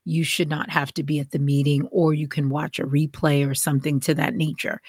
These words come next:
You don't wanna just say, "I don't want to attend this meeting 'cause it's a time sucker and time waste, and nobody's ever organized,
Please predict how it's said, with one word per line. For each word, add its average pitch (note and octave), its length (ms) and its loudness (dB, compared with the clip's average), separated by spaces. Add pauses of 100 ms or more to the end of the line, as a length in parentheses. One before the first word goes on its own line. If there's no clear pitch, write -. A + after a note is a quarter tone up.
(360)
You F3+ 160 8
don't F#3 260 8
wanna F3 220 6
just E3 260 2
say, D#3+ 360 6 (240)
"I G3 100 4
don't F#3 120 -2
want F3 140 0
to D#3+ 60 -2
attend D#3+ 340 -4
this D3+ 140 -6
meeting D#3 320 -2
'cause D3 220 -2
it's D3+ 160 -6
a D3+ 80 -18
time D#3+ 340 2
sucker D#3 320 -4
and C#3 160 -2
time D#3 360 2
waste, D3+ 380 -2 (440)
and D3 400 0 (200)
nobody's D#3+ 460 2
ever D#3 180 2
organized, D3+ 880 0